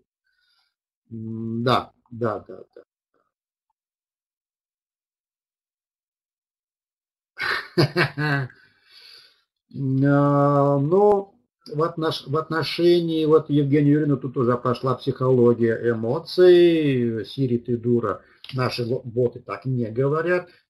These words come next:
Но скажу, что наши боты понимают обсценную лексику. Вы, наверное, м, подумаете, что мы что-то не то делаем, но это жизнь. Наши боты не выражаются, не применяют эту лексику, но они её знают,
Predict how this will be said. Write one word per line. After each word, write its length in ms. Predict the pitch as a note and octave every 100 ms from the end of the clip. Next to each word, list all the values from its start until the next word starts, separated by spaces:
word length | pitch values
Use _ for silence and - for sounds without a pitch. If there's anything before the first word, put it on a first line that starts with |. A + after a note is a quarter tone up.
| -
Но 280 | B2+ D#3 G#3
скажу, 480 | - G#3 G3 G#3
что 180 | G3+ F3+
наши 420 | D#3+ E3+ F#3 G3
боты 320 | E3+ D#3 F3 F3+
понимают 680 | C3+ B2+ B2+ B2+ C3+ D3
обсценную 600 | B2+ - - A2 G#2 A2+ A2+
лексику. 400 | F#2 - _ _ _ _ _ _ _ _ _
Вы, 340 | B2 B2 B2+ C#3+
наверное, 720 | C#3+ C#3+ D3 C#3+ C3+ C3 B2 -
м, 540 | B2+ B2 B2 A#2+ A#2 A#2
подумаете, 680 | B2 B2 C3 C3 A#2+ A#2+ A#2
что 240 | - - A#2+
мы 120 | A#2+
что-то 220 | C3 C3+
не 180 | C#3+ D3+
то 200 | F3 F#3+
делаем, 400 | C3+ B2 A2+ A2
но 80 | A#2+
это 200 | D#3 D#3+
жизнь. 480 | F3+ C4 A#3 F#2 - _ _ _ _ _
Наши 360 | B2 D3+ D#3 F3
боты 340 | E3+ G3 G3
не 260 | E3+ F3+ A#3+
выражаются, 1040 | A#3 G3+ G3 D#3+ F#3 D#3 B2 - G#2 D#2 - _ -
не 180 | D3 A3+
применяют 640 | A3+ G#3+ G#3+ G3+ F3+ C#3
эту 240 | C3+ C3 B2+
лексику, 600 | A#2 A2 - D#2+ - G#2+
но 100 | B2
они 240 | D3 F3
её 220 | G3 G3 G3 C#3+
знают, 560 | B2+ G3+ G#3+ A2+ C#2